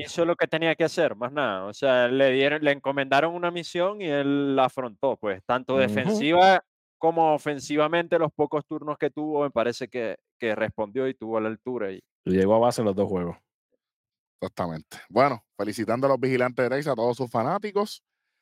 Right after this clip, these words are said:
Speaker 3: y felicitando a todos los compañeros de la producción de Conteo Tres y Dos de Red Rock Sports Network, culminando la temporada dos mil veintitrés con la Serie Mundial. Tenemos nuevos campeones. Nos vemos el próximo año para las predicciones y todas esas cositas, aunque por ahí vienen,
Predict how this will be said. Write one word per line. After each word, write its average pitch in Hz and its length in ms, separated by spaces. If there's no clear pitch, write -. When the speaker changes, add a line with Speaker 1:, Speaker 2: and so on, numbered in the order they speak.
Speaker 3:
y 110 120
felicitando 107 760
a 104 80
todos 107 220
los 110 80
compañeros 110 380
de - 40
la 104 60
producción 107 400
de 107 140
Conteo 104 320
Tres 104 160
y 104 80
Dos 107 180
de 101 100
Red 104 240
Rock 107 140
Sports - 460
Network, 170 380
culminando 107 460
la 110 80
temporada 110 360
dos 104 100
mil 110 120
veintitrés 110 360
con 120 140
la 104 80
Serie 104 220
Mundial. 107 360
Tenemos 110 280
nuevos 107 240
campeones. 175 800
Nos 101 160
vemos 113 260
el 110 100
próximo 110 560
año 117 420
para 110 260
las 110 180
predicciones 117 400
y - 20
todas 113 140
esas 127 80
cositas, 147 400
aunque 156 360
por 117 160
ahí 110 120
vienen, 120 400